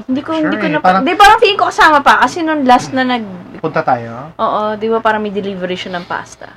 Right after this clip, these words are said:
Speaker 2: Hindi ko maalala. Parang, parang. Pero, ayun nga. Parang kasing underrated nga siya. Hindi, ang, la-, ang lagi kasing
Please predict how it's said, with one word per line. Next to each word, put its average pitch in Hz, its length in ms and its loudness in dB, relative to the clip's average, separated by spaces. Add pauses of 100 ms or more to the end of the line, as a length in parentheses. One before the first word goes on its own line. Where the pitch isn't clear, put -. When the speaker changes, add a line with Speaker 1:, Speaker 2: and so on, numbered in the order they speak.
(160)
Speaker 2:
Hindi 160 180 -6
ko 156 80 -4
maalala. 123 540 -10
Parang, 131 340 -4
parang. - 380 -16
Pero, 160 320 -6
ayun 160 240 -8
nga. 113 160 -16
Parang 196 180 0
kasing 214 160 -2
underrated 208 560 2
nga 170 160 -4
siya. 147 180 -6
Hindi, 135 220 -10
ang, 160 220 -10
la-, 196 100 6
ang 208 140 -2
lagi 214 180 6
kasing 208 300 -8